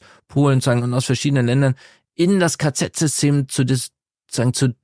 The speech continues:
deportieren, wie aus Ungarn gleichermaßen, um die Zahl von potenziellen Zwangsarbeiterinnen und Zwangsarbeitern zu erhöhen und damit natürlich auch in gewisser Form das Angebot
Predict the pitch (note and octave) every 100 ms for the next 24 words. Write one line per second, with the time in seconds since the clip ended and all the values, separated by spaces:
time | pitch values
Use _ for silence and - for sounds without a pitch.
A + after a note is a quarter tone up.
0 | _ - D#3+ - - C3 B2+ - - E3+
1 | D#3+ D3 C3+ A2+ A2+ - D#3+ D3 A#2+ B2
2 | A#2+ C#3+ E3 C#3 C3+ C3 C3+ C3+ - -
3 | _ B2 A#2 A#2 - - C#3+ D#3+ G3+ D#3+
4 | B2+ - C3 A2+ - A2+ G#2 - C#3+ F#3
5 | - A2 A2+ A#2 A2+ G2 - G2 G2+ G2
6 | G2 G#2 G#2+ G#2+ - _ _ _ - -
7 | E3+ G#3 C#4 C3 G#2+ - _ - A#2 A2+
8 | A#2+ B2 A2+ C#3 C3+ - A2+ D3 - _
9 | B2 B2 B2 B2 G#2+ - A2 B2 C3 C3+
10 | - - _ _ _ G3+ A3 C#3+ G#2+ A2
11 | G#2 D3